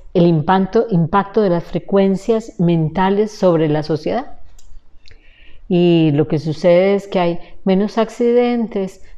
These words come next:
más gente tranquila, hay menos encuentros, eh, af-,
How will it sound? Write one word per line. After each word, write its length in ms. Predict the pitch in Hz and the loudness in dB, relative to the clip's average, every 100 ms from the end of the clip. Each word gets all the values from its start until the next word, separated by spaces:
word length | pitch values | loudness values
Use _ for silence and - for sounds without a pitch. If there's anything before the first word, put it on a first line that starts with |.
| - | -6
más 220 | 170 165 | -4 -4
gente 380 | - 185 175 180 | -4 -4 -2 -4
tranquila, 1000 | 190 185 190 - 233 226 220 185 175 170 - - - | -2 -4 -4 -2 0 2 2 2 -2 -6 -16 -16 -4
hay 160 | 165 | 0
menos 600 | 175 170 175 175 175 - | 2 2 0 0 -2 -4
encuentros, 960 | 165 165 - 220 208 202 175 160 156 - | -2 -2 2 4 4 4 0 -2 -2 -2
eh, 420 | 147 151 147 143 | -2 0 -2 -2
af-, 220 | 135 - | -6 -8